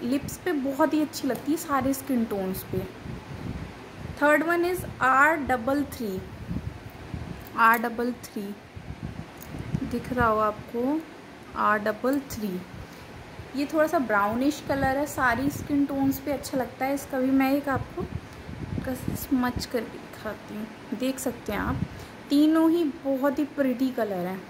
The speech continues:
और इतने अच्छे से blend हो जाते हैं, Lips को बिल्कुल dry नहीं करते, बहुत अच्छे color हैं।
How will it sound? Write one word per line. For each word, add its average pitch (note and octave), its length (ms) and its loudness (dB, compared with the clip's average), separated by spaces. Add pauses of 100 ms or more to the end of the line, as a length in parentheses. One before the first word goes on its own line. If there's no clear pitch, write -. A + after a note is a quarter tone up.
(280)
और A#3 60 -4
इतने C4+ 280 0 (100)
अच्छे - 500 0
से D4+ 220 2 (200)
blend A#3 360 4
हो C4+ 60 2
जाते A3 440 0
हैं, G#3+ 300 -2 (460)
Lips C4 280 -2
को D4 120 -2
बिल्कुल A#3+ 600 2
dry D4 360 6
नहीं D4 180 6
करते, C#4+ 300 0
बहुत C4+ 540 0
अच्छे C4+ 340 -2
color F#3 380 -6
हैं। F#3 140 -6